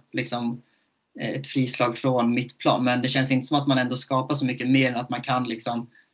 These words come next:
börja anfalla, om man säger, börja, börja ställa upp lite mer så, och kunna, som sagt, i ett slutspel kan det vara ganska avgörande. Och hund-, liksom bara kunna hålla i boll eller behöva gå för ett sista anfall. Kan, alltså det kan ju vara mycket såna saker, men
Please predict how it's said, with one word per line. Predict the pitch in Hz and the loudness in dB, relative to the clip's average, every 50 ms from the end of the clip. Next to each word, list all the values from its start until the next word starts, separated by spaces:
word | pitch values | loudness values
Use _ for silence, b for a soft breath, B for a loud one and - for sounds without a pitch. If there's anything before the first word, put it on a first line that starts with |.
| b b _ _ - - | b b _ _ -12 -8
börja | 143 135 - 127 127 131 127 120 113 | -4 0 0 0 2 2 2 2 4
anfalla, | 117 123 123 117 113 - 131 127 123 113 | 4 2 0 -2 0 0 2 2 2 2
om | 113 | -2
man | 113 113 | -2 -2
säger, | - 117 113 113 110 | -2 -2 -2 -2 -2
börja, | 110 120 123 117 117 110 110 110 107 - - _ - 120 | -4 -4 -2 -2 0 0 0 0 -2 -6 -10 _ -6 -4
börja | 123 113 113 | -2 -2 -2
ställa | 110 - - 120 120 120 | -4 -4 -4 -2 -2 -2
upp | 120 120 - | -4 -4 -4
lite | 120 110 - 113 | -4 -2 0 0
mer | 117 117 | 0 0
så, | 113 - - 120 117 117 | 0 0 -2 -2 -2 -2
och | 113 - | -2 0
kunna, | 127 120 120 120 117 110 - B B B | 0 2 4 4 2 2 0 B B B
som | B - 139 | B 0 2
sagt, | 143 143 139 | 2 2 2
i | 131 | 2
ett | 135 135 - | 0 2 2
slutspel | 151 143 139 - - 165 147 147 135 131 - | 2 2 2 4 4 4 4 4 4 2 2
kan | - 135 | 2 2
det | 131 | 2
vara | 131 127 | 2 2
ganska | 131 123 127 - - 120 | 0 0 -2 0 0 0
avgörande. | 123 127 139 139 135 113 110 110 - - _ | 2 4 4 4 4 4 2 -2 -6 -10 _
Och | - 139 135 | -4 -2 2
hund-, | 143 139 143 139 139 B B B B B B _ _ - | 4 6 4 4 2 B B B B B B _ _ -6
liksom | - 139 139 143 131 | -4 -2 0 0 0
bara | 123 120 120 123 127 | 2 2 2 2 0
kunna | 127 - - 147 127 123 120 120 117 117 113 - - _ _ - - | -2 -2 -2 0 0 2 4 4 2 2 0 -2 -10 _ _ -2 0
hålla | 143 147 151 | 2 4 4
i | 151 143 139 | 4 4 4
boll | 143 135 139 143 139 139 | 4 4 4 6 4 4
eller | 139 135 139 139 139 139 139 139 B B B B B B B - | 4 4 4 4 4 4 2 -2 B B B B B B B -4
behöva | 156 151 147 147 143 | 0 2 2 2 2
gå | 151 147 | 2 2
för | 143 139 147 | 0 2 0
ett | 139 139 | -2 0
sista | - 147 139 139 - 143 | 0 0 0 0 2 2
anfall. | 139 139 143 139 143 139 139 - | 4 4 4 2 2 0 -2 0
Kan, | 139 127 | 0 -2
alltså | 139 139 139 143 | -2 -2 -2 -2
det | 143 135 | -2 -2
kan | 143 147 | 0 0
ju | 143 | 2
vara | 139 135 135 | 2 4 4
mycket | 143 139 139 - 143 | 4 4 4 0 -4
såna | 139 147 143 143 135 | 0 2 2 2 2
saker, | - 120 107 - 110 107 113 | 0 -2 -4 -4 -4 -6 -4
men | 120 127 127 123 123 123 123 | -2 -2 -2 -2 -4 -6 -8